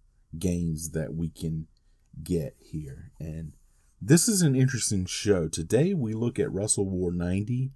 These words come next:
Wild Thing from the N W A and W C W. Wrestle War ninety, Wild Thing was broadcast on pay-per-view on February the twenty-fifth, nineteen ninety, from the Greensboro Coliseum in Greensboro, North Carolina.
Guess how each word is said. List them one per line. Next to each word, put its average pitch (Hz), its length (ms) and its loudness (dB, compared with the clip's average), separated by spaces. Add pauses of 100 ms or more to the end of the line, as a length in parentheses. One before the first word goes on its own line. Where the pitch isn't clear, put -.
(220)
Wild 90 400 2
Thing 80 280 -2
from 76 200 -6
the 76 120 0
N 92 80 2
W 87 360 -2
A 98 220 -2 (460)
and 85 160 -4
W 85 260 0
C 85 220 0
W. 78 400 -4 (1120)
Wrestle 156 300 8
War 143 180 6
ninety, 101 400 4
Wild 90 380 2
Thing 90 180 0
was 82 140 -2
broadcast 87 640 -2
on 82 140 -4
pay-per-view 87 800 -2 (380)
on 82 120 -2
February 92 520 0
the 82 120 -6
twenty-fifth, 87 760 -2 (400)
nineteen 87 440 -2
ninety, 85 420 -4 (480)
from 87 140 -2
the 82 60 -2
Greensboro 101 500 0
Coliseum 117 680 0 (300)
in 104 100 -2
Greensboro, 98 800 -2 (120)
North 85 220 -4
Carolina. 67 560 -4